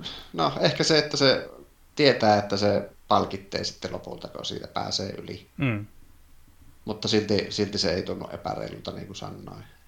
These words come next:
Speaker 2: Mm.
Speaker 1: Tie-, tietää koko ajan, että se on, on niin kuin mahdollisuuksien rajoissa selvitä eteenpäin siitä.
Speaker 2: Mm.
Speaker 1: Niin se, se ehkä on. Ja toki siellä takana voi olla joku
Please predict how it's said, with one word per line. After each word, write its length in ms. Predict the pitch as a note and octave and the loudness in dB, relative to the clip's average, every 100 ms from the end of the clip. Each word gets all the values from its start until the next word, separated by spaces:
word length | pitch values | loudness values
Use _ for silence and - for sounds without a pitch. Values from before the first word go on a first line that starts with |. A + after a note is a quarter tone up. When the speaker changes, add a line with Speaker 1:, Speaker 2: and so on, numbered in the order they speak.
| _ B2 | _ -8
Speaker 2:
Mm. 180 | G#2 F#2+ - - | -6 -8 -14 0
Speaker 1:
Tie-, 160 | C3 | 2
tietää 360 | A#2 D3 B2 A2+ | 6 6 8 6
koko 240 | A2 A2 | 4 4
ajan, 320 | G2+ G2+ G2+ G2+ | 4 6 4 0
että 200 | - F#2 | -4 -4
se 120 | G2 | -4
on, 340 | - - - - | -4 -8 -12 -10
on 260 | - G2+ G2 | -10 -8 -8
niin 140 | G2 | -8
kuin 200 | G2 G2+ - - - - - | -10 -12 -14 -20 -20 -18 -2
mahdollisuuksien 560 | G2 F#2+ G2 G2 G2+ | 0 0 -2 -4 -4
rajoissa 420 | G2 G2 F#2+ F#2+ G2 | 0 0 0 -4 -6
selvitä 420 | F#2+ F#2+ F#2+ - | -6 -6 -6 -6
eteenpäin 640 | - G2 F#2+ - - F#2+ F2+ | -6 -6 -6 -8 -12 -10 -10
siitä. 340 | - - - - _ _ - - - | -10 -12 -16 -20 _ _ -20 -20 -8
Speaker 2:
Mm. 260 | A#2 G#2 G#2 _ _ _ _ - _ - - _ - - - - - - - - | -6 -6 -8 _ _ _ _ -20 _ -20 -20 _ -20 -20 -20 -20 -20 -20 -20 -10
Speaker 1:
Niin 120 | - G2+ | -6 -2
se, 100 | G2+ | 0
se 120 | F#2+ | 0
ehkä 360 | F2 - F2 | -2 -2 -2
on. 220 | F#2 F#2 - - - | -2 -8 -12 -12 -2
Ja 180 | G2+ | -2
toki 320 | G2 A2 G#2+ G#2 | 0 0 2 4
siellä 240 | A2 A2 - - | 6 4 2 -2
takana 360 | G2+ G#2+ G2+ | 4 4 4
voi 140 | G#2 G2+ | 2 0
olla 200 | G2 G2+ | 0 -2
joku 520 | G2 - G2 F#2+ | -4 -4 -4 -6